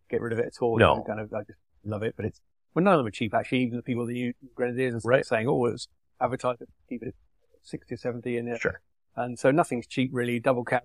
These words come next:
Speaker 1: top, double cab pickups sort of forty, fifty now. So,
Speaker 2: Yeah. Yeah.
Speaker 1: so, you know, nothing's cheap, really, if you want a new, uh, decent
Speaker 2: Oh,
Speaker 1: car kind of thing. So,
Speaker 2: for sure, yeah. And I mean,
Speaker 1: um,
Speaker 2: the, you know, and there's nothing simple, you know, even, like I
Speaker 1: No,
Speaker 2: said, we'll go
Speaker 1: no.
Speaker 2: back to, like, an F one fifty, which is literally a
Speaker 1: Yeah.
Speaker 2: utility car.
Speaker 1: Yeah.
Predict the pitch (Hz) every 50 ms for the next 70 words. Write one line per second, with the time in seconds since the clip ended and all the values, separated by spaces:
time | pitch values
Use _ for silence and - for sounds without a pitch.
0 | 98 - - 139 127 - _ _ _ _ _ - - 127 123 123 - 127 127 -
1 | - 151 - 120 - - - - - - 107 110 107 _ _ _ - 123 117 107
2 | 110 _ _ _ - 113 107 110 107 110 107 - - 120 110 104 90 87 - -
3 | _ _ _ _ _ _ _ - 87 87 - 117 117 117 117 123 143 147 127 107
4 | 104 117 135 131 - - 110 104 - - - 113 113 117 _ - 113 104 104 -
5 | 107 101 101 104 104 104 104 107 104 - _ _ _ _ _ _ _ _ _ -
6 | - 104 104 - _ _ _ _ - - - - 113 95 - 160 180 185 113 -
7 | - 110 104 110 113 113 - - 110 104 107 151 127 - - 160 165 156 120 107
8 | 104 107 113 117 110 101 98 98 101 110 120 131 139 139 139 135 135 135 139 143
9 | 143 147 165 160 147 135 139 143 143 135 120 139 143 - - 156 147 139 - -
10 | - 160 165 151 - 113 95 92 92 95 101 107 113 117 117 110 107 110 113 120
11 | 117 113 127 117 110 107 113 110 117 117 - - 127 110 107 98 113 104 98 -
12 | - 104 95 - - 101 - - - 104 101 98 - - 98 90 - - - _
13 | _ - 120 110 127 131 - - 120 104 101 98 104 113 - - 147 147 135 107
14 | 107 90 - - 90 71 67 - 143 131 123 117 113